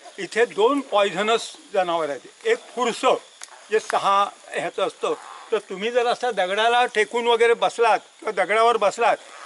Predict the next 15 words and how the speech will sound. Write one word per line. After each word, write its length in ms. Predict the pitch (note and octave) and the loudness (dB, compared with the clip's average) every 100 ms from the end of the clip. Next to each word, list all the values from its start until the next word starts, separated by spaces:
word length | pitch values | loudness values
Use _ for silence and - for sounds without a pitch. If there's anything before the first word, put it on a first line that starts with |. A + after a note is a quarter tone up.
| - | -8
तर 60 | |
त्याच्या 300 | G#3+ G#3 G3+ A3+ | -2 -2 -2 -4
खाली, 300 | D#3+ F3 F3 - - - | -4 -4 -4 -6 -20 -10
आणि 140 | A3 C4 | -8 -6
विंचू. 500 | G#3+ A#3+ G#3 - C#3+ - - - _ _ | -6 -4 -6 -8 -12 -14 -20 -20 _ _
तर 60 | G3 | -10
शक्यतो 680 | - G3+ - B3+ C4 C4+ C4+ | -4 -6 -2 -4 2 4 4
तिथे 360 | - G3 A#3+ | 0 -6 -4
जिथे 260 | G3+ F#3+ A3 | -4 -4 -4
मी 120 | A3+ | -4
तुम्हाला 340 | A3 G#3+ A3 A3+ | -6 -2 0 0
बसा 320 | F3+ - A3+ | 0 0 -2
म्हणून 200 | A#3 A3+ | -2 -6
सांगणार 340 | F#3+ A3 A3 | -6 -2 2
आहे, 160 | A3 | 2